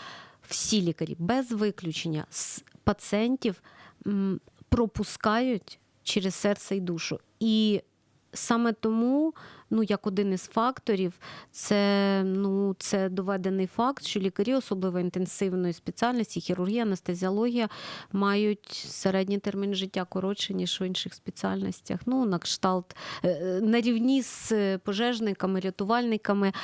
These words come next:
Е, лік-, всі медики, і не тільки лікарі, ви знаєте, медсестри, співпереживання, воно є завжди. Безумовно, м, ми маємо навчитися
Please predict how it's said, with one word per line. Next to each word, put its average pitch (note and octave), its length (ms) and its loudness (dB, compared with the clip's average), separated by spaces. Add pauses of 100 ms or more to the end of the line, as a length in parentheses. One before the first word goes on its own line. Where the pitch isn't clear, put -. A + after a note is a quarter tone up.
(480)
Е, G#3 720 4 (1000)
лік-, A3 340 2 (100)
всі - 320 0
медики, F#3 420 0
і A#3 40 0
не E4 120 4
тільки B3 280 0
лікарі, F#3 520 0
ви E3+ 100 -4
знаєте, B3 400 0
медсестри, G#3 920 0 (340)
співпереживання, A#3 1040 0
воно G3+ 340 0
є F#3 800 -2 (140)
завжди. F3+ 580 0 (1040)
Безумовно, A3+ 920 0 (520)
м, G#3+ 680 2 (180)
ми A#3 120 2
маємо G#3 360 2
навчитися G3+ 1080 0